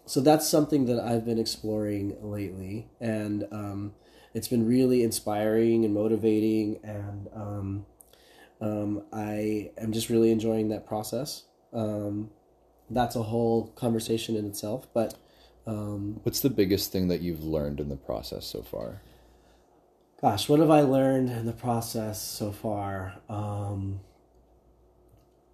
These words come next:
Speaker 1: I think that the leather community is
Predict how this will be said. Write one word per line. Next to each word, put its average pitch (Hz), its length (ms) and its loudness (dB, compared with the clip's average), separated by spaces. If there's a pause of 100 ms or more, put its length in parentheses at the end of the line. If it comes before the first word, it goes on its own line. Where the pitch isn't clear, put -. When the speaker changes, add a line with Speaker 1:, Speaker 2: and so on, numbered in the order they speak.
(200)
Speaker 1:
I 131 1040 2 (460)
think 139 420 2
that 123 720 -2 (680)
the 117 640 0
leather 120 300 0
community 113 540 0
is 107 300 -6